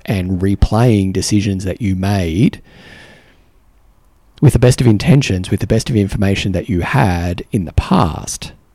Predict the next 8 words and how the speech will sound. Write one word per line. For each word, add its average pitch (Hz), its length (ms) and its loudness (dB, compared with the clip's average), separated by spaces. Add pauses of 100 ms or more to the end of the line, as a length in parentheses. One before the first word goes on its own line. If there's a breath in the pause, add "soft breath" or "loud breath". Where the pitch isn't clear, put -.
(840)
like, - 340 -6 (460)
know 98 480 6
that 95 440 -2 (920)
kids 117 220 2
are 123 40 2
gonna 107 180 6
be 90 140 4
okay. - 400 -2